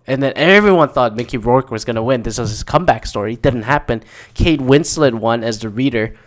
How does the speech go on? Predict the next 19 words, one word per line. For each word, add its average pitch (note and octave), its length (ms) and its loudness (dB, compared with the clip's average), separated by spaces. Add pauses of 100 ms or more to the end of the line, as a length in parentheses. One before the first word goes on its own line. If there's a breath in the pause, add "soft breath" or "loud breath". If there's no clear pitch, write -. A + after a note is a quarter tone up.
(420 soft breath)
Yeah, A#2+ 240 6
and A2+ 140 0
then A#2+ 120 0
I A#2 80 0
read A2+ 240 -2
the A2+ 80 -4
book A#2 600 -2
and C3 260 -2
the, A2 120 0
watched A2 220 -2
the A#2+ 60 -12
movie A2 260 -4
again. G#2 220 -6
Penelope B2+ 560 0
Cruz C3+ 420 -4
won. C#3 240 0 (300 soft breath)
Vicky A#2+ 300 -6
Cristina A#2 480 -6
Barcelona. A2+ 760 -2